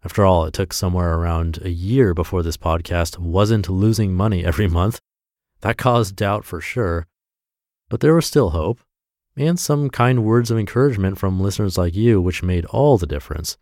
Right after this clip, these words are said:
But even if you don't or didn't send in any words of encouragement, simply listening every day is huge and what keeps me going. So thank you for being here. Couldn't do it without you.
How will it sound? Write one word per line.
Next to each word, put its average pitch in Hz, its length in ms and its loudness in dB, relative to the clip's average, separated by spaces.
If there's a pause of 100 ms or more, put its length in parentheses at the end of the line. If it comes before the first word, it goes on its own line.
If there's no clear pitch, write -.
(600)
But 120 100 2
even 170 160 6
if - 120 0
you 104 320 2 (120)
don't 104 360 0
or 82 160 2
didn't 107 420 -2
send 98 300 0
in 101 140 2
any 101 200 -2
words 104 260 2
of 104 80 0
encouragement, 110 580 2 (420)
simply 120 380 2
listening 95 420 0
every 85 220 -2
day 87 200 2
is 80 120 0
huge 110 540 2
and 87 140 -2
what 82 140 -6
keeps 90 240 -6
me 87 140 -2
going. 82 420 0
So 76 340 -2 (140)
thank 92 200 -2
you 95 60 2
for 85 120 0
being 90 260 2
here. 80 400 2
Couldn't 98 200 2
do 85 180 2
it - 20 0
without 76 340 0
you. 71 180 -2